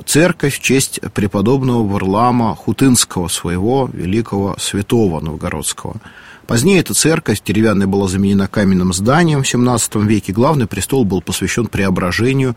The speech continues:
Господа нашего Иисуса Христа. Так, кстати говоря, главный престол,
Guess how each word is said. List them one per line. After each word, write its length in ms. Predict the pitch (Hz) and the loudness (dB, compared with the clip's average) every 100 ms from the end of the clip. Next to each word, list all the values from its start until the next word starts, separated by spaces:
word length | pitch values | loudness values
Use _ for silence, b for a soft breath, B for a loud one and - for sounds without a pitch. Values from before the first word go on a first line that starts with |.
| B B B - | B B B 0
Господа 460 | 113 - - 113 | 2 2 0 2
нашего 380 | 110 101 - 95 | 2 2 0 -2
Иисуса 340 | - 95 - | -2 -4 -4
Христа. 400 | - 101 104 85 | -2 -2 -2 -6
Так, 220 | - 139 156 | -2 -2 -2
кстати 380 | - 110 107 92 | -4 -2 0 0
говоря, 340 | 95 92 123 | 0 2 0
главный 500 | 110 101 123 117 110 B B B - | 0 0 2 0 -2 B B B -4
престол, 560 | 110 - 120 127 139 | -2 0 2 2 2